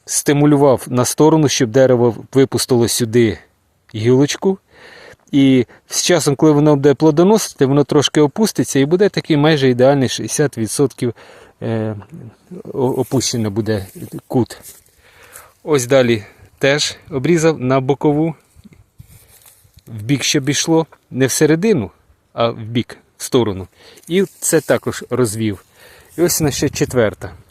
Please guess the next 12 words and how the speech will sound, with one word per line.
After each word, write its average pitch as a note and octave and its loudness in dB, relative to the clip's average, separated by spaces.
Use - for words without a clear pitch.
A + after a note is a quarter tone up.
Це, B2 -4
якби, A#2 -2
получилось A#2+ -2
у B2 -4
нас - -8
яруси A2+ -2
такі. F#2+ -16
Далі D#3+ 2
у D3+ 2
нас C#3 0
знизу C3 0
гілочки. A#2+ -2